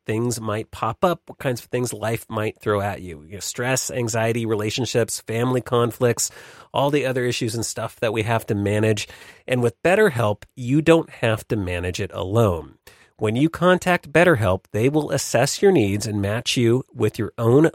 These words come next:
licensed professional therapist. It's done safely and privately online. It's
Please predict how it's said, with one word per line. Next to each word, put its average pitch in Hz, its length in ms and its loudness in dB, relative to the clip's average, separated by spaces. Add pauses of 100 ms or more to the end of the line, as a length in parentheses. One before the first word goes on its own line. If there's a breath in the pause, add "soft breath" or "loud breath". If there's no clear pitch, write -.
licensed 107 680 -2
professional 101 540 -2
therapist. 120 680 0
It's 107 200 -12
done 104 360 -2
safely 165 560 0
and 160 100 0
privately 147 480 2
online. 131 680 2 (440 loud breath)
It's - 220 0